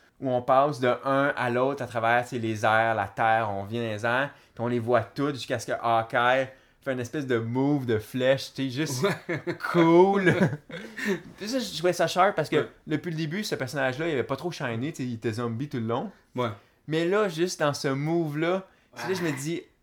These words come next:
Speaker 2: kick-ass,
Speaker 1: All
Speaker 2: là.
Speaker 1: right, c'est kick-ass, c'est cool,
Speaker 2: Avec sa
Speaker 1: tu sais.
Speaker 2: dernière flèche,
Speaker 1: Ouais, c'est
Speaker 2: <laughs> genre.
Speaker 1: ça.
Speaker 2: Ouais, non, ça, c'est, euh, les, les scènes d'action étaient juste impeccables.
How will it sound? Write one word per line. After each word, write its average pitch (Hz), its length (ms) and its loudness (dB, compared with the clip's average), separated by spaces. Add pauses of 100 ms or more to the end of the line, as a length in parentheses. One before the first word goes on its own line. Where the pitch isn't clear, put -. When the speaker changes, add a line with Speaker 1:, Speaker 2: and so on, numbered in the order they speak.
(220)
Speaker 2:
kick-ass, 147 260 -6
Speaker 1:
All 143 340 4
Speaker 2:
là. 120 80 4
Speaker 1:
right, 107 200 0
c'est 143 140 -10
kick-ass, 117 520 -4
c'est 156 160 -2
cool, - 120 -2
Speaker 2:
Avec 120 120 2
sa 151 100 6
Speaker 1:
tu 151 60 -2
sais. 160 60 4
Speaker 2:
dernière 120 320 -4
flèche, 151 400 -4
Speaker 1:
Ouais, 147 240 4
c'est 165 220 -2
Speaker 2:
<laughs> 151 40 -2
genre. 127 140 -2
Speaker 1:
ça. - 420 -18 (540)
Speaker 2:
Ouais, 143 280 0
non, 135 200 2
ça, 143 160 -4
c'est, 123 340 0
euh, 117 40 0
les, 123 260 0
les 127 160 -4
scènes 170 220 0
d'action 143 480 -4
étaient 113 440 -6
juste 135 480 -6 (100)
impeccables. 131 1040 -6